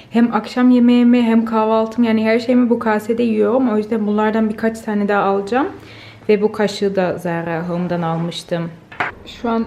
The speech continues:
AirPods'larımın üstünde duruyorsunuz. <laughs> Ya dün,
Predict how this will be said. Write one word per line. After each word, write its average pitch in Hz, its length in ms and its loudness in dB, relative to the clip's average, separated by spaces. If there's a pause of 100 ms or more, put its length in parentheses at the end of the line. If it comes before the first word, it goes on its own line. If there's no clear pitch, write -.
(100)
AirPods'larımın 226 760 -4
üstünde 208 460 -8
duruyorsunuz. 180 680 -10
<laughs> - 1040 -12
Ya 208 220 0
dün, 349 340 0